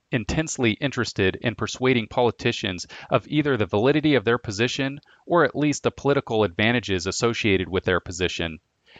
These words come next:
They are highly focused because there is so much money at stake. In contrast, the public does not pay any attention.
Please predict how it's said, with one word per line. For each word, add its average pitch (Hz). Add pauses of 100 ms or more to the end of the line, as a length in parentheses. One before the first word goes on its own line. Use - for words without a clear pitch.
(140)
They 120
are 92
highly 123
focused 104
because 98 (180)
there 143
is 117
so 139
much 131
money 117
at 80
stake. - (260)
In 123
contrast, 110
the 104
public 151
does 101
not 107
pay 98 (140)
any 139
attention. 82